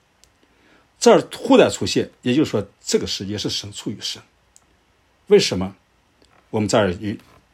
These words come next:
就只能去猜测了，可能是神要把这些博士引到耶路撒冷，把他带到耶路撒冷，神要惊动希律王，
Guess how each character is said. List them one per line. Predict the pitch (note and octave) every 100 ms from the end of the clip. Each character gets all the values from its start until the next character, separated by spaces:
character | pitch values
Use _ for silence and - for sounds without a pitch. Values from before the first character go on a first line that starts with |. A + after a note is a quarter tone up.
| _ - _ _ _ _ _ -
就 | A2+
只 | -
能 | A#2
去 | A#2+ A#2
猜 | - - A2
测 | - D#3
了， | F#2 - _ _ _ -
可 | - D3
能 | A#2
是 | C#3 A2+
神 | - - G2 A#2+ - _ _ _ _ _
要 | C3 B2
把 | - G2+
这 | - - B2
些 | G#2
博 | - G#2 A2
士 | - G2+ -
引 | - A#2+ A2+ F2 F2
到 | - A2+ D#2+ _
耶 | A#2 F#2
路 | F2
撒 | - G2
冷， | G2 _ _ _ _ _ _ _ _ _ _ _ _ _ _ - _ _ -
把 | D3
他 | E3+
带 | D#3 A3
到 | D#3 - C#3
耶 | C#3
路 | C3
撒 | - D#3+
冷， | A2 G2 _ _ _ _ _
神 | - - A#2+
要 | C3 F#2 - -
惊 | - D3 C#3 C3+
动 | F3 F#2 _ _ _ _ _ -
希 | - A#2
律 | A#2
王， | E2+ D#2+